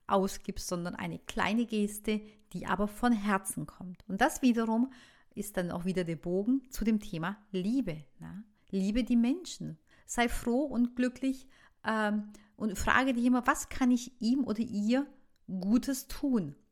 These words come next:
Ohne natürlich dich zu verbiegen und ohne den Popo zu pudern. Und dennoch kannst du so viele Dinge überraschend, gut, schön und wertschätzend machen. Auch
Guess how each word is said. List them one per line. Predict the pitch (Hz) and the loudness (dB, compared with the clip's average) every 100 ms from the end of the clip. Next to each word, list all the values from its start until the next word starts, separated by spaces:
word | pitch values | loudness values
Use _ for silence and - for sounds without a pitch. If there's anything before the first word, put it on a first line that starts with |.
| _ - | _ -2
Ohne | 240 339 349 | 2 2 2
natürlich | 349 - 302 294 | 0 0 -2 0
dich | 285 269 | -4 -2
zu | - | -2
verbiegen | 262 247 - 226 175 160 | -2 -4 -2 -2 -2 -6
und | - 233 - | -4 -2 -2
ohne | 226 269 294 285 | 0 2 2 0
den | 277 269 | -2 0
Popo | 262 240 214 | 0 0 0
zu | 190 | -2
pudern. | 175 180 165 156 147 - - - | -4 -4 -4 -6 -8 -14 -20 -8
Und | 202 208 | -6 -4
dennoch | 214 226 247 254 - _ | 0 2 0 -2 -14 _
kannst | - 214 208 | 0 0 0
du | 180 - | -8 -12
so | - 170 233 | -10 -4 -4
viele | 294 - 233 220 220 - _ - | -4 -2 2 2 -2 -10 _ -2
Dinge | 208 214 254 - _ _ | 2 2 0 -4 _ _
überraschend, | - 170 262 233 262 - 277 262 - | 0 2 4 4 2 2 2 2 -2
gut, | 185 233 254 262 | -2 0 0 -2
schön | - - - 214 220 247 269 - _ _ - | -8 -10 -4 0 2 2 -2 -10 _ _ -6
und | 220 208 160 | -4 -4 -4
wertschätzend | 160 220 220 - - - - - | 2 4 2 -4 -12 -12 -14 -14
machen. | - - - - - | -16 -20 -20 -20 -2
Auch | 226 247 247 | 2 2 0